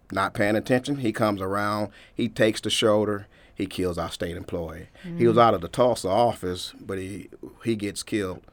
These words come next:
Speaker 1: on the, uh, interstate.
Speaker 2: Oh, man.
Speaker 1: So
Speaker 2: Were you instrumental? Um, and I know I see the signs, has almost like the little, little girl doll-looking figure on it that says, "My daddy works here."
Speaker 1: Yes.
Speaker 2: Is that, was that,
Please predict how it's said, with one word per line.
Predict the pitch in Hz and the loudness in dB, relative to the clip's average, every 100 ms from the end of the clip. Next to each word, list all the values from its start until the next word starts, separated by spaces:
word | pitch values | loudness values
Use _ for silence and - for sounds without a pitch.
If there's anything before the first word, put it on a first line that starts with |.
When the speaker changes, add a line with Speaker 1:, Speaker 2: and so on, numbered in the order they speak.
| _ - | _ -8
Speaker 1:
on | 95 92 90 | -4 -4 -4
the, | 85 82 | -6 -6
uh, | 80 | -6
interstate. | 90 85 - - - - - | -6 -6 -8 -12 -16 -20 -18
Speaker 2:
Oh, | 170 175 165 | -14 -12 -12
man. | 151 160 160 156 156 147 - - - | -14 -12 -12 -14 -14 -18 -20 -20 -16
Speaker 1:
So | - 85 78 78 76 - _ - - _ _ _ _ _ - | -12 -10 -10 -12 -16 -20 _ -20 -20 _ _ _ _ _ -8
Speaker 2:
Were | 196 | -2
you | 220 320 | 0 0
instrumental? | 302 240 214 208 202 202 | 0 0 0 2 0 0
Um, | 180 180 160 | 0 0 0
and | 104 170 - - | -4 -4 -6 -4
I | 175 | 0
know | 180 175 | 4 6
I | 185 | 6
see | 185 185 | 4 2
the | 170 | 2
signs, | - 175 170 170 170 - | 4 6 4 2 -4 -8
has | 165 175 | -8 -4
almost | 170 170 170 | -4 -4 -4
like | 175 165 | -6 -4
the | 165 | -4
little, | 165 156 156 - | -2 -2 -4 -4
little | 175 175 | 0 2
girl | 165 170 165 165 | 2 4 4 2
doll-looking | 151 165 170 170 170 175 | 4 6 6 4 0 -4
figure | 165 170 160 165 | -2 -2 2 2
on | 165 | 2
it | 165 | -2
that | - | -4
says, | 170 156 | -2 -2
"My | 160 160 | -2 0
daddy | 160 165 170 | 4 4 2
works | 165 165 - | 0 -2 -2
here." | 190 170 170 | 0 4 4
Speaker 1:
Yes. | 170 147 - - - | 4 0 -6 -12 -4
Speaker 2:
Is | 185 | 2
that, | 196 208 - 202 | 8 6 6 -2
was | 226 226 | 0 6
that, | 254 269 | 6 6